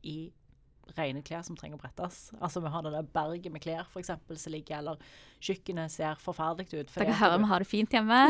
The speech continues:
Speaker 1: <laughs> Nei, men jeg synes det er litt viktig å understreke, for det at, eh, det, OK, hos meg, helt ærlig si, der er aldri strøkent.
Speaker 2: Mm.
Speaker 1: Det, eh,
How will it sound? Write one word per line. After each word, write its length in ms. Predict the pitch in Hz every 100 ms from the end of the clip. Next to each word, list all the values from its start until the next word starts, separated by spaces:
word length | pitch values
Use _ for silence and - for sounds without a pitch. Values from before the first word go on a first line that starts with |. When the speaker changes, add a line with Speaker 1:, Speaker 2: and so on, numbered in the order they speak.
| 302 - -
Speaker 1:
<laughs> 1120 | 269 359 - 330 269 294 302 277 - - -
Nei, 80 | 269
men 100 | 330 330
jeg 80 | 320
synes 200 | 302 294
det 80 | 254
er 80 | 269
litt 80 |
viktig 240 | 240 240 240
å 60 | 247
understreke, 540 | 302 - 302 214 175
for 140 | - 240
det 80 | 247
at, 100 | 240
eh, 400 | 240 - - - - - -
det, 120 | - - -
OK, 140 | 233 285
hos 120 | 294 285
meg, 160 | 392 - - - - - - -
helt 260 | 208 247 -
ærlig 160 | 190 226
si, 120 | 277 349 -
der 120 | 220 226
er 60 | - - -
aldri 240 | 156 147 175
strøkent. 480 | 147 101 107 117 - - - - -
Speaker 2:
Mm. 200 | 311 269 - _ - _ _ - -
Speaker 1:
Det, 120 | 247 240 208 185 - - - - -
eh, 440 | - 202 196 180